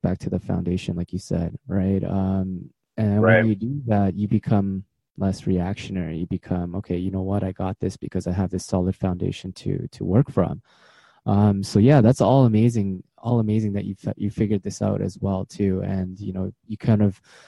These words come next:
Speaker 1: most men, like I said, they make the mistakes, but they don't want to help others with them. You know, like, this is what I learned from the failures in my life. And, you know,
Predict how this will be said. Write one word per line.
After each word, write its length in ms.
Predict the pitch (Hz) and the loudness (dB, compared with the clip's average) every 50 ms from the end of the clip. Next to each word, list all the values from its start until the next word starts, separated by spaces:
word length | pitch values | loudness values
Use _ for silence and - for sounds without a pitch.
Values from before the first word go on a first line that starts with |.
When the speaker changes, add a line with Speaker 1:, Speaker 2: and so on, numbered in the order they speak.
| _ _ _ _ _ _ _ _ - | _ _ _ _ _ _ _ _ 2
Speaker 1:
most 320 | - 143 165 180 - - | 4 6 6 6 4 4
men, 320 | 123 120 117 123 135 147 139 | 4 6 8 8 8 6 6
like 160 | 117 113 107 | 4 4 4
I 80 | 107 | 4
said, 300 | 104 - - 98 95 95 | 2 2 2 2 2 4
they 80 | 104 113 | 4 4
make 220 | 117 131 139 139 | 4 4 4 4
the 60 | - 156 | 2 2
mistakes, 460 | 135 127 - - - 101 107 117 - | 2 2 0 2 2 4 4 2 2
but 220 | - - 107 - | 2 0 2 4
they 420 | - 107 101 101 98 98 110 110 107 - | 4 6 6 6 6 4 4 2 2 2
don't 200 | 113 110 110 - | 2 2 4 4
want 220 | 101 107 107 107 - | 2 2 2 0 -2
to 200 | - - 101 101 | -2 0 0 2
help 320 | 95 98 - 98 95 - | 0 0 0 -2 0 0
others 340 | 95 95 98 98 98 - - | 0 2 2 0 0 -2 -4
with 140 | - 104 - | -6 -6 -6
them. 240 | - - - - _ _ _ _ - | -6 -8 -10 -10 _ _ _ _ -8
You 100 | - 98 | -6 -4
know, 160 | 92 95 95 | -2 -2 -2
like, 220 | 98 98 101 101 - | 0 -2 -2 -2 -2
this 140 | 131 135 143 | -2 -2 -2
is 120 | 135 135 | 0 4
what 100 | 131 127 | 4 6
I 120 | 117 113 | 6 6
learned 360 | 110 104 107 107 104 104 101 - | 6 6 6 6 4 4 2 0
from 260 | - 104 95 95 95 | -2 -4 -4 -2 -4
the 60 | 98 | -6
failures 480 | 95 - 104 101 101 98 95 92 90 98 | -4 0 0 2 4 4 2 2 0 0
in 140 | 101 95 | -2 -2
my 160 | 95 92 92 95 | -2 -4 -6 -6
life. 380 | 95 95 95 90 - - _ - | -6 -8 -8 -10 -12 -14 _ -6
And, 480 | - 107 101 98 98 98 98 98 101 | -2 0 0 2 2 0 -2 -2 -4
you 120 | 110 110 104 | -2 0 2
know, 180 | 101 101 95 | 2 0 0